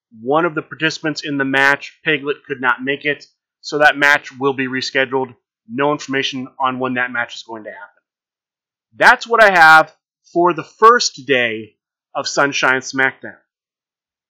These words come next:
For the second day of Sunshine SmackDown,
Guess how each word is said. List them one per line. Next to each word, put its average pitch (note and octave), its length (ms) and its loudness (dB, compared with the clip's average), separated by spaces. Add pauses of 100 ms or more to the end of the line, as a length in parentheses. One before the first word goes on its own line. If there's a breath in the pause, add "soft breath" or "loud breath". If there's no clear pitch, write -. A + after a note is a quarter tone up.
(400)
For D3 140 -6
the D3 80 -4
second C#4 440 -4
day F#3+ 140 4
of E3+ 100 0
Sunshine C#3+ 520 0
SmackDown, A2+ 720 -6